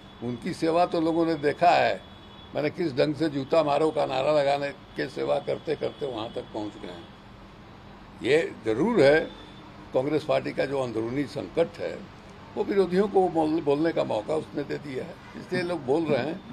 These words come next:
अब देखिए कांग्रेस पार्टी इस संकट से कैसे निकलती है, ये देखने की बात है।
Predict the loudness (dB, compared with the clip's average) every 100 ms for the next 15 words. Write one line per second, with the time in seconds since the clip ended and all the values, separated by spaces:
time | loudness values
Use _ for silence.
0 | -16 -8 -6 -2 0 2 2 2 0 -2
1 | -2 0 0 0 -2 -12 -6 -6 -4 -8
2 | -6 -6 -4 -2 -4 -2 -6 -4 -4 -4
3 | -2 0 2 0 -4 -8 -6 -6 -8 -10
4 | -10 -10 -10 -14